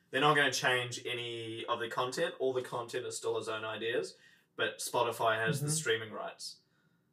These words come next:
Speaker 1: So it's like a
Speaker 2: So he's
Speaker 1: hundred
Speaker 2: no longer put, so they're no longer gonna be on YouTube, or?
Speaker 1: Uh, no. It's all gonna be on Spotify. I, as far as I
Speaker 2: Wow,
Speaker 1: know.
Speaker 2: I didn't know that.
Speaker 1: As far as I know. I think,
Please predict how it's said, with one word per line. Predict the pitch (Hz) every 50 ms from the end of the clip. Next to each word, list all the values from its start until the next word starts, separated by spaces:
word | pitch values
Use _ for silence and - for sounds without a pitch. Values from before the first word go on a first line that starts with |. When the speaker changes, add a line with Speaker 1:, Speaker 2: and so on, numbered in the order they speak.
| _ _ _ _ _ _ _ _ _ _ _ _ _ _ _
Speaker 1:
So | - - 131
it's | 123 139
like | 131 123
a | 127
Speaker 2:
So | - 170 160 156
he's | 156 156
Speaker 1:
hundred | 156 151 151
Speaker 2:
no | 156
longer | 156 156 147 139
put, | - 156 160 - - - - _ _ _ _ _ _ _ _ _ _ _ _ _ _ _ -
so | - - - 156
they're | 156 151
no | 151 151 151
longer | 156 156 151 151 151 151 147 -
gonna | - 147 147 143
be | 143 143
on | 139 135 139
YouTube, | 139 143 143 - 180 196 220 - -
or? | 95 - - - - - - _ _ _ _ _ _ _ _ _ - _ _ _ _ _ _ _ _ - 135
Speaker 1:
Uh, | 131 131 127 127
no. | 131 - 175 - - - - - _ _ -
It's | - -
all | - 135 139 139 139
gonna | 139 131
be | 123 127
on | 123 120
Spotify. | - - 117 117 107 - - - - - - _ _ _ _ _ _ _ _ _ -
I, | - 135 131 - - - _ _ _ _ _ - -
as | 143 135 -
far | 156 151 151 160 156
as | 151
I | 131
Speaker 2:
Wow, | 127 127 127 123 117
Speaker 1:
know. | -
Speaker 2:
I | -
didn't | 147 143 139
know | 135 135 139 139
that. | 135 - - - _ -
Speaker 1:
As | - 117 -
far | - 131 127 123
as | 123 123
I | 123 113
know. | 113 117 117 113 110 - _ - - - -
I | 135 139
think, | 156 190 190 190